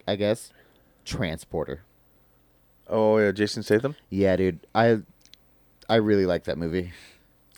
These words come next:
Speaker 2: I have
Speaker 1: That's a good movie.
Speaker 2: many, many,
Speaker 1: See, but
Speaker 2: many
Speaker 1: Mad-,
Speaker 2: I
Speaker 1: yeah,
Speaker 2: could
Speaker 1: I,
Speaker 2: watch.
Speaker 1: I have many.
Speaker 2: So
Speaker 1: See, but, like, what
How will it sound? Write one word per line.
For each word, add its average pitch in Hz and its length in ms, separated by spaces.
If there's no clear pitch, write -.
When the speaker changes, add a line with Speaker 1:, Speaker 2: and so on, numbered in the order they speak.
Speaker 2:
I 135 140
have 170 340
Speaker 1:
That's 104 220
a 92 40
good 95 280
movie. 90 340
Speaker 2:
many, 120 580
many, 330 500
Speaker 1:
See, 339 160
but 339 160
Speaker 2:
many 330 380
Speaker 1:
Mad-, 117 100
Speaker 2:
I 156 60
Speaker 1:
yeah, 180 120
Speaker 2:
could 143 100
Speaker 1:
I, 175 80
Speaker 2:
watch. 113 220
Speaker 1:
I 180 80
have 185 160
many. 170 160
Speaker 2:
So 120 260
Speaker 1:
See, - 200
but, 180 140
like, 175 160
what 185 220